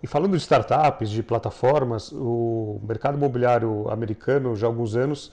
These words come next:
vem se falando muito em, em empresas, é, lá fora chamadas de iBuyers, né? E aqui no Brasil, aqui em São Paulo, é, desde o ano passado, a gente já tem dois, três, qua-, al-,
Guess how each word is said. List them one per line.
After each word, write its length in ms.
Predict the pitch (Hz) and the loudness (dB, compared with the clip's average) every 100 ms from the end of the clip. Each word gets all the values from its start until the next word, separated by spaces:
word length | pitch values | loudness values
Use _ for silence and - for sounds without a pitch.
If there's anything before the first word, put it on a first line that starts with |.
| - - - - - - _ - | -20 -20 -20 -20 -20 -20 _ -8
vem 160 | 110 139 | -2 -2
se 80 | - | 2
falando 260 | 139 135 | 2 2
muito 380 | 131 139 156 156 | 2 0 0 -2
em, 300 | 151 147 139 | -2 -2 -4
em 100 | 127 | -4
empresas, 680 | 117 117 131 131 131 - - - | -4 0 0 0 -4 -8 -16 -8
é, 440 | 113 104 101 98 95 - - | -6 -6 -6 -8 -12 -18 -14
lá 120 | 107 104 | -10 -6
fora 220 | 117 110 | -4 -6
chamadas 320 | - 113 110 | -4 -4 -2
de 100 | 110 | 0
iBuyers, 760 | 127 120 117 110 98 90 - - | 0 2 2 0 -2 -8 -14 -14
né? 200 | 104 110 - - _ - | -14 -14 -16 -20 _ -12
E 80 | |
aqui 200 | 110 - | -8 -6
no 60 | 135 | -4
Brasil, 300 | 127 117 117 | 0 0 0
aqui 120 | 123 | -4
em 40 | - | -8
São 140 | 123 | -8
Paulo, 400 | 107 117 120 110 - _ _ | -4 -2 -4 -6 -20 _ _
é, 440 | - 101 98 98 95 95 | -14 -12 -10 -12 -14 -16
desde 320 | 113 101 110 107 | -14 -8 -6 -6
o 40 | |
ano 100 | 113 | -6
passado, 440 | 104 98 117 123 | -6 -4 -2 0
a 40 | 123 | -2
gente 100 | 120 | -4
já 80 | 123 | -4
tem 240 | 123 120 | -4 -4
dois, 300 | 110 131 120 | -2 0 -2
três, 360 | - 123 113 - | -4 -4 -4 -6
qua-, 200 | - - | -8 -6
al-, 260 | - 196 | -6 -8